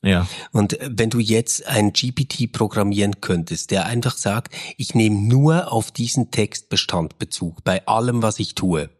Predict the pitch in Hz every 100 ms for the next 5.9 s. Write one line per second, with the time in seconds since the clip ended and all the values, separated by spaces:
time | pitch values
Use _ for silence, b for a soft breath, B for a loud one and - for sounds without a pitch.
0 | _ - 98 95 110 - - 110 104 107
1 | 123 139 - - 120 117 - 120 - -
2 | 90 85 92 - 107 107 123 127 - -
3 | B B B 135 110 107 - - 110 101
4 | 98 90 85 - 90 92 117 120 107 104
5 | 104 104 95 113 104 110 117 127